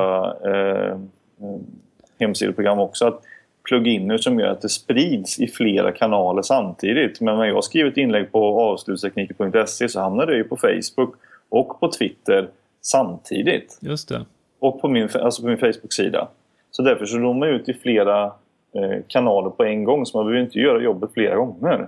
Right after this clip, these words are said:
Speaker 1: Nej.
Speaker 2: Och det hamnar på Google Plus också.
Speaker 1: Just det.
Speaker 2: Så att,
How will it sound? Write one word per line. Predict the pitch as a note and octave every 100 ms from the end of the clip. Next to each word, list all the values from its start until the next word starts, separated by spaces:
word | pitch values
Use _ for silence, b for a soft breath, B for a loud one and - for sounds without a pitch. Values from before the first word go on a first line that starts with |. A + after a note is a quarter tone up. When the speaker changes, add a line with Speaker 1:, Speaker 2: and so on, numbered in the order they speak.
| - -
Speaker 1:
Nej. | D#3+ A2 -
Speaker 2:
Och | A#2+
det | B2+
hamnar | B2
på | A#2 A#2
Google | C3 A2 B2 A#2
Plus | A2+ A2 -
också. | G2+ - - C#3+ F#2+ - -
Speaker 1:
Just | D3+ -
det. | B2
Speaker 2:
Så |
att, | -